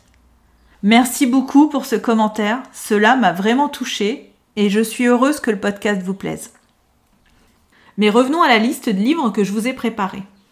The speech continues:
Pour le premier livre de ma sélection, je vous propose un basique, le livre Réussir avec le digital learning, les secrets pour concevoir, vendre et piloter des projets e-learning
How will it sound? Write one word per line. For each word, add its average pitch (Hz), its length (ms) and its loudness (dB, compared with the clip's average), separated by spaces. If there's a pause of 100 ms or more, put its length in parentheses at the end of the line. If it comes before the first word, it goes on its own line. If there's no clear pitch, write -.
(580)
Pour 233 140 4
le 208 120 4
premier 320 280 -2
livre 294 300 0
de 208 40 2
ma 214 120 0
sélection, 233 720 -6
je - 80 -16
vous 202 100 -6
propose 254 400 -2
un 247 140 4
basique, 202 480 -2 (480)
le 208 160 4
livre 220 560 -2
Réussir 302 500 -2
avec 190 200 -2
le 180 100 -4
digital 254 500 -2
learning, 190 380 -2 (480)
les 208 100 -2
secrets 240 460 -4
pour - 180 -8
concevoir, 220 920 -4
vendre 262 500 0
et 208 120 -4
piloter 294 520 -2
des 190 120 0
projets 233 520 -2
e-learning 247 520 2